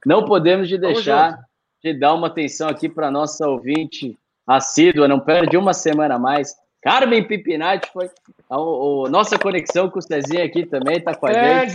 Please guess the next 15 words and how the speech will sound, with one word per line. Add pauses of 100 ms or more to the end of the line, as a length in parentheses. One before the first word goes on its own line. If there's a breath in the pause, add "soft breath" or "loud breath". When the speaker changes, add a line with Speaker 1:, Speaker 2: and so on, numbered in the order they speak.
(100)
Speaker 1:
sensacional.
Speaker 3:
Carmen! (800)
Speaker 1:
Grande
beijo
pra
Carmen,
o
importante
é
ser
feliz,
fazendo
o
que
gosta,